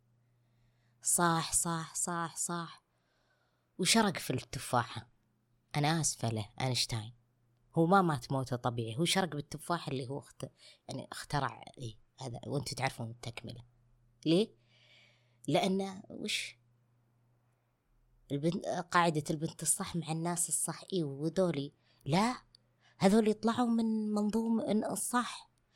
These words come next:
هذول يتمردغون وأنا أموت، عشان إذا تمردغوا ما عاد يعيدون الكلام اللي قالوه. الكلام له وزن.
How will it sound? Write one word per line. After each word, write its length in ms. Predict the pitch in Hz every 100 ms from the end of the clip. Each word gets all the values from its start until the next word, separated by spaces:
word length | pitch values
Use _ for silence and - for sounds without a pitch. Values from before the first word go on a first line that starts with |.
| - -
هذول 280 | - 202 226
يتمردغون 800 | 214 - 214 214 190 202 240 233
وأنا 180 | 208 226
أموت، 300 | 220 196 -
عشان 280 | 170 208 214
إذا 160 | 208
تمردغوا 640 | 202 214 226 226 226 233 226
ما 140 | 208
عاد 160 | 240 240
يعيدون 400 | 240 247 247 226
الكلام 420 | - 226 220 214
اللي 140 | 196
قالوه. 440 | 180 208 226 262 - _ _ _ _ _ _ -
الكلام 440 | 196 226 254 233
له 140 | 240
وزن. 440 | 226 302 302 320